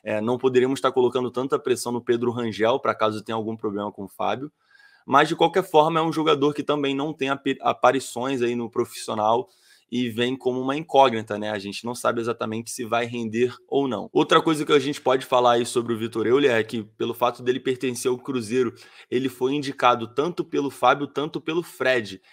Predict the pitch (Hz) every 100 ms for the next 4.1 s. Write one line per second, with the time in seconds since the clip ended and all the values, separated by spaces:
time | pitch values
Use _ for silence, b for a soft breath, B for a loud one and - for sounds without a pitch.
0 | b 113 123 127 139 131 139 139 135 -
1 | 147 151 - - 131 135 135 127 - 123
2 | 135 135 B - 127 127 120 151 165 147
3 | 143 147 131 135 - - 165 160 123 117
4 | 165